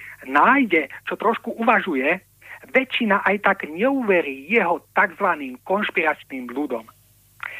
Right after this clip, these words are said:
Súčasný systém sa podobá stupňovitej pyramíde. Jej základ, jej prvý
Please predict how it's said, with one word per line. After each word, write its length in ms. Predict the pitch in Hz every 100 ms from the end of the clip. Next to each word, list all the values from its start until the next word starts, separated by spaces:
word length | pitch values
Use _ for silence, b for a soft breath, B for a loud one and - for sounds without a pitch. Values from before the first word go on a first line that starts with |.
| B B B -
Súčasný 400 | 220 233 220 - -
systém 400 | 190 - 131 123
sa 160 | - 139
podobá 560 | 175 202 160 156 151 - _ _ -
stupňovitej 560 | - 202 196 180 170 156
pyramíde. 560 | 151 139 127 107 101 92 _ _ _ _ B B B -
Jej 240 | 135 165 139
základ, 400 | 156 190 - 123 - - - _ B B -
jej 160 | - 139
prvý 400 | - 220 220